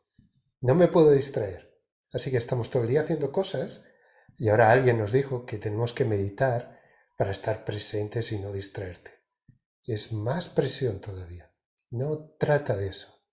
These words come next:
En realidad, fijaros de una cosa, la meditación tiene que ver con la calidez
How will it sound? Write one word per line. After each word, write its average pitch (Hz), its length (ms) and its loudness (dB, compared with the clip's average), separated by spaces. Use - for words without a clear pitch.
En 123 100 -2
realidad, 117 720 4
fijaros 131 600 -4
de 135 60 -4
una 110 160 -6
cosa, - 380 -12
la 117 140 2
meditación 110 520 2
tiene 131 240 -2
que 123 120 0
ver 113 300 -2
con 113 140 -2
la 101 120 -2
calidez 107 720 -4